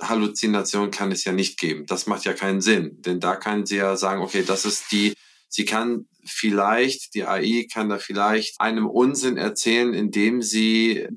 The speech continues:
die Länge der Behandlung, die eingetragene so für den Patienten A, fehlinterpretiert. Aber sie kann ja nicht, wenn, äh, die Information,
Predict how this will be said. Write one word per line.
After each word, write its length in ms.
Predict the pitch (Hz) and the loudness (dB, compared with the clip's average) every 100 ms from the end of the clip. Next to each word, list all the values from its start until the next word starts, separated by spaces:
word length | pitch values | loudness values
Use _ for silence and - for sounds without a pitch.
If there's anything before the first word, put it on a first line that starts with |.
| - | 0
die 140 | 107 | 4
Länge 420 | 101 107 131 123 | 4 2 2 0
der 320 | 107 107 104 104 | 2 2 2 0
Behandlung, 760 | 107 104 117 117 92 90 87 - _ | -2 -2 -4 0 2 0 -2 -14 _
die 340 | - 104 104 101 | -14 -6 0 0
eingetragene 540 | 107 101 98 98 98 | 2 -2 0 0 2
so 340 | 92 98 95 - - | 2 2 0 -2 -6
für 160 | - | -2
den 100 | 101 | -2
Patienten 380 | 98 101 110 78 | -2 -2 0 0
A, 260 | 101 92 - | 0 0 -4
fehlinterpretiert. 1200 | - 120 120 110 98 - - 123 - 101 113 - _ _ _ _ - | 0 4 4 4 -2 -4 -4 -8 -2 0 0 -2 _ _ _ _ -2
Aber 260 | 101 101 | -2 0
sie 120 | 101 | -4
kann 180 | 101 107 | -2 2
ja 80 | 107 | 4
nicht, 380 | 107 107 - 95 | 4 0 -4 0
wenn, 360 | 104 104 95 - | 2 2 -2 -6
äh, 200 | 95 98 | -8 -2
die 160 | 107 | 0
Information, 1160 | 98 104 98 98 - 107 110 110 110 110 - | 0 -2 -4 -4 2 4 4 4 0 -2 -10